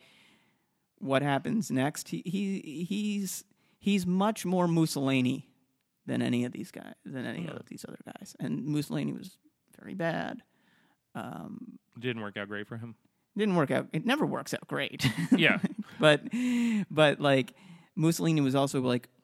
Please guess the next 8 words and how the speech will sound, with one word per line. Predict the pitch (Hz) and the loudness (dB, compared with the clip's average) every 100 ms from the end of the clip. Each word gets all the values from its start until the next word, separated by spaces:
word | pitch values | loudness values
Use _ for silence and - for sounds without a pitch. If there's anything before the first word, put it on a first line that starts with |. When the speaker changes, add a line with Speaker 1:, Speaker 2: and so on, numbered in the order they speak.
| _ _ _ | _ _ _
Speaker 1:
pretty | - 175 147 | -4 -2 -2
profoundly | - - 139 131 123 | -4 0 0 2 0
bad | 131 - 127 123 - 139 | 0 -2 0 -2 -4 -4
at | 131 - | -4 -4
this. | - - - - - _ _ | -12 -14 -12 -12 -16 _ _
Speaker 2:
Mm-hmm. | 156 156 123 | -4 -2 0
Speaker 1:
Like, | 123 - | -2 0
so | 131 131 135 139 | 2 2 0 -4